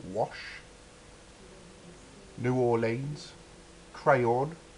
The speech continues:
Envelope, Coffee, Reese's Pieces, Data, Cuddle, Delta,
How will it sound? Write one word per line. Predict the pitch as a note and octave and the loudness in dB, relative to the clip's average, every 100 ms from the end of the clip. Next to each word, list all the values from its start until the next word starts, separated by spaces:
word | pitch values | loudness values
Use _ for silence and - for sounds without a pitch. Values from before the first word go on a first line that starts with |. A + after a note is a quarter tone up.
| - - - - - - | -20 -20 -20 -20 -20 -2
Envelope, | B2+ A#2 A2 G#2+ A#2 - - - - - - - - - - | -2 0 -2 0 -2 -4 -18 -20 -20 -20 -20 -20 -20 -20 -20
Coffee, | - C#3 - G#2+ C3 - - - - - - - - | -2 -2 0 -6 -6 -12 -20 -20 -20 -20 -20 -20 -10
Reese's | C3 C3 - A#2 G#2 | 0 0 0 -6 -6
Pieces, | - G#2+ G2+ A2 B2+ - - - - - - - - - - | -8 -8 -6 -6 -6 -10 -20 -20 -20 -20 -20 -20 -20 -20 2
Data, | A#2+ A#2+ G#2 B2 - - - - - - - - - - | 2 4 2 0 -4 -20 -20 -20 -20 -20 -20 -20 -20 2
Cuddle, | A#2 A2 A2+ C#3 - - - - - - - - - - - | 2 2 -2 -4 -12 -20 -20 -20 -20 -20 -20 -20 -20 -2 4
Delta, | A#2+ - A2 | 4 6 4